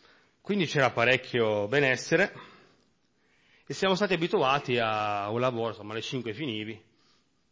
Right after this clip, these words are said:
e un sacco di tempo libero, e giustamente chi era più sensibile diceva: "Questo lavoro, questo tempo libero non lo uso per grattarmi la pancia, per fare un secondo lavoro che non ho bisogno,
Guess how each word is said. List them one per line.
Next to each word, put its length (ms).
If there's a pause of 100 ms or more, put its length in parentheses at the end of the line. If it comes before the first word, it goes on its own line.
(220)
e 120
un 60
sacco 200
di 60
tempo 240
libero, 280
e 320
giustamente 1400 (1800)
chi 200
era 160
più 120
sensibile 380
diceva: 140
"Questo 220
lavoro, 260
questo 220
tempo 240
libero 180
non 80
lo 80
uso 40
per 100
grattarmi 320
la 80
pancia, 400
per 400
fare 120
un 60
secondo 340
lavoro 280
che 120
non 100
ho 40
bisogno, 460